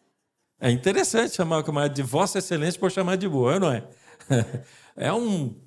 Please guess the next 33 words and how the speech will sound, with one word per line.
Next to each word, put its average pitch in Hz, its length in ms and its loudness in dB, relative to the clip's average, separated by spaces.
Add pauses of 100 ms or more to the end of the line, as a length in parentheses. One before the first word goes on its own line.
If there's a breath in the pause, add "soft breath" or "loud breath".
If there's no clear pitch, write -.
é 131 120 -6
uma 202 300 -2
deferência, 175 960 4
assim, 127 240 0
né? 135 140 0
"Vossa 175 420 0
Excelência" 175 560 -2
por 160 140 -8
chamar 165 220 -4
de 156 100 -6
burro. 135 360 -2 (920)
E 147 80 4
aqui 170 180 2
eles 220 220 4
dizem 190 260 4
assim, 175 300 0
olha, 123 360 0 (1000)
olha 147 100 4
o 143 60 0
que 143 140 2
que 143 100 0
eles 131 180 0
falam 110 280 0
assim. 95 340 -8 (2750)
"Mestre, 185 840 4
não 269 300 4
te 226 140 0
importa 226 540 2
que 196 120 -6
pereçamos", 175 540 2
chamar 143 320 0
de 226 100 -2
mestre. 170 440 -2